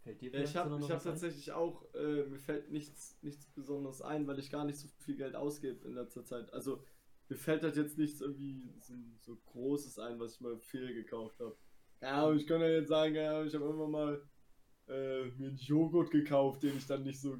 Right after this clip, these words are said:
Speaker 2: gefeiert hab, so. Aber das ist ja wack, also da will man ja eigentlich was anderes haben.
Speaker 1: Einen richtig großen Fehlkauf, ja, dann müssen wir ein bisschen weiter in die Vergangenheit zurückgehen, glaub ich.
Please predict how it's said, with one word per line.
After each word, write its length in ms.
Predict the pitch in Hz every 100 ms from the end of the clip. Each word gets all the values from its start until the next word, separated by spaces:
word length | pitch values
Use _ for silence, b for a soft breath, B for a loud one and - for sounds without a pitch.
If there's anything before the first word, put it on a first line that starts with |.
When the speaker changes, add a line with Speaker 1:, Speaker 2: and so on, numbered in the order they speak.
| 113
Speaker 2:
gefeiert 520 | 135 - 143 143 135
hab, 240 | 123 117
so. 180 | - 117
Aber 140 | 120 135
das 140 | 151
ist 40 | 151
ja 140 | 127
wack, 320 | 127 143 131 -
also 160 | 120
da 140 | 131 143
will 100 | 180
man 100 | 175
ja 100 | 175
eigentlich 220 | 180 190 -
was 140 | 143
anderes 400 | 147 151 131 -
haben. 60 | 127
Speaker 1:
Einen 80 | 151
richtig 360 | 151 - 147
großen 360 | - 151 147 123
Fehlkauf, 420 | 117 104 104 104
ja, 100 | 113
dann 140 | 113
müssen 240 | 123 131 139
wir 60 |
ein 40 | 123
bisschen 300 | 131 143 123
weiter 240 | 135 139
in 160 | 127 123
die 80 | 117
Vergangenheit 520 | 120 110 117 98 95
zurückgehen, 480 | 107 104 101 104 101
glaub 220 | 101 101
ich. 180 | 104